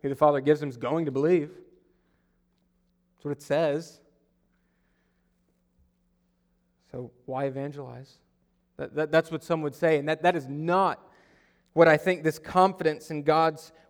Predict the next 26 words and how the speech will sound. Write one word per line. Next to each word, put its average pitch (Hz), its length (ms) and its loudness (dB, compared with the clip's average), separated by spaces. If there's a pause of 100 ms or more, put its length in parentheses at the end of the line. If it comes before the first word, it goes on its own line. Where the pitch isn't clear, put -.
will 147 580 2 (120)
should 160 220 -4
lead 160 220 6
us 156 200 2
to - 140 -18
do 139 420 0 (100)
or 147 160 -2
believe. 147 580 -2 (680)
You 180 80 0
know, 185 80 2
I've 202 160 0
never 165 260 2
met, 131 240 -6 (1600)
to 156 100 -8
this 170 160 -6
day, 120 240 -6 (360)
I've 120 140 -10
never 143 380 -2
met 127 360 -6
a 123 80 -10
parent 113 600 -12 (960)
who 143 120 -4
ignores 131 580 -6
discipling 139 640 -8
their 135 100 -10
child 113 540 -14